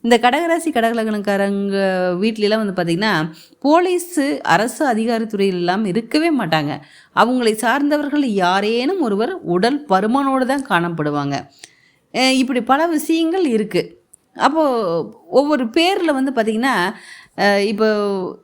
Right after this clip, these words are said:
சிவனுடைய பெயரு, ம், முருகனுடைய பெயர்ல எல்லாம் அதிகமா கண்டிப்பா,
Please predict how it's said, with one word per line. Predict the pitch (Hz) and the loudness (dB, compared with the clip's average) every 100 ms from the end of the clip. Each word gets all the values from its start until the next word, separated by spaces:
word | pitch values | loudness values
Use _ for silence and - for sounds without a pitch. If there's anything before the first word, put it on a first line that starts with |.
| _ _ | _ _
சிவனுடைய | - 294 294 294 233 208 190 | -2 2 2 2 0 0 0
பெயரு, | 202 190 180 180 180 180 _ _ | 0 2 0 -2 -4 -14 _ _
ம், | - | -4
முருகனுடைய | 196 202 208 262 311 311 247 214 180 | 0 2 2 2 2 0 0 0 0
பெயர்ல | 190 190 202 | 0 0 0
எல்லாம் | 190 254 | 0 0
அதிகமா | 196 190 277 269 302 285 311 262 196 165 147 | 0 2 0 2 0 0 0 -2 -4 -4 -4
கண்டிப்பா, | 160 196 233 262 277 | -2 -2 0 -2 0